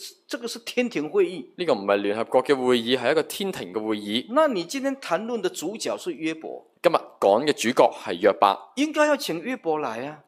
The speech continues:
Speaker 2: 應該就要請約伯嚟嘅。
Speaker 1: 請約伯來參加啊。
Speaker 2: 請約伯嚟參加。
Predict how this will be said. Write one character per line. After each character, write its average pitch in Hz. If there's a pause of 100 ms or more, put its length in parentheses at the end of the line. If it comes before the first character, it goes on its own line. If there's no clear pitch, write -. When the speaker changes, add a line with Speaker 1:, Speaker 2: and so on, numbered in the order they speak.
Speaker 2:
應 170
該 190
就 151
要 113
請 110
約 120
伯 101
嚟 -
嘅。 -
Speaker 1:
請 -
約 196
伯 214
來 220
參 233
加 233
啊。 202
Speaker 2:
請 -
約 139
伯 113
嚟 95
參 131
加。 131